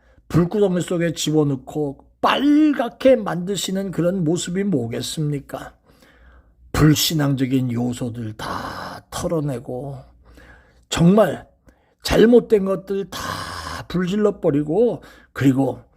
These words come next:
알맹이 깨끗한 거 하나님의 망치에 의해서 다 만들어지는 그런 순수한 성분의 금속을 만들기 위하여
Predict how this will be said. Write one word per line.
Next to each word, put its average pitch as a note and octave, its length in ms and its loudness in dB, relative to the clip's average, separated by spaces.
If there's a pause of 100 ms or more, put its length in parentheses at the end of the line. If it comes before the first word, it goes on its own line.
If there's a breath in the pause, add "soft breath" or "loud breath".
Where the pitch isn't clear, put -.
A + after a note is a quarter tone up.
(240 soft breath)
알맹이 A3 760 4
깨끗한 C#4+ 580 -2
거 C4 260 0 (260 loud breath)
하나님의 A3 640 4
망치에 E3 560 -2
의해서 C#3 540 -2
다 G2+ 500 -6
만들어지는 F#3+ 840 0 (320 loud breath)
그런 A#2 300 -4
순수한 D4+ 840 2
성분의 G#3+ 520 -2
금속을 E3+ 560 0
만들기 G3 640 -2
위하여 G2+ 400 -8